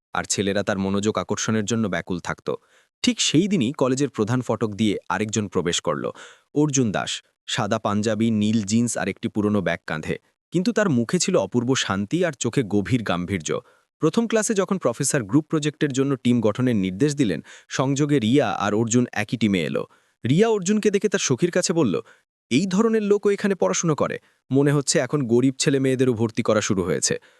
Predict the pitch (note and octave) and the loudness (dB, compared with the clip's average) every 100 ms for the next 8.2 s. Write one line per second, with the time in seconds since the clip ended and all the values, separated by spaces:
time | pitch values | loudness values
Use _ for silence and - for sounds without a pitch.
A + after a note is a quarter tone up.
0 | _ _ - C#3+ E3+ A#3+ - C3 F3+ F#3+ | _ _ -2 0 2 0 0 -2 -2 -2
1 | F#3+ G3 F3+ G2+ D2 _ _ _ - C#3+ | -2 0 2 0 -4 _ _ _ 2 4
2 | E3+ - G3 - A#2 B2 - B2 - A2 | 2 0 -2 0 0 0 0 -2 -2 -4
3 | - A#1+ - _ _ _ G2+ G#2+ A#2+ A#2 | -4 -6 -6 _ _ _ 0 0 0 0
4 | A2+ B2 - G#2+ G2+ F#2+ - G2+ F2+ E2+ | 0 -2 -2 0 0 -2 -2 0 0 -2
5 | F2+ - B1 - _ _ _ _ A2+ G2+ | -4 -4 -6 -8 _ _ _ _ -2 -2
6 | G2 - F#2+ F#2+ G2 A#2+ A2 - B2 G#3+ | -2 -2 -2 -2 0 -2 0 0 0 0
7 | G2+ A#2 A2+ A2+ - G2+ F#2+ G2 A2+ - | 2 2 2 -2 -2 -2 -2 -4 -4 -4
8 | G2 D2 | -4 -4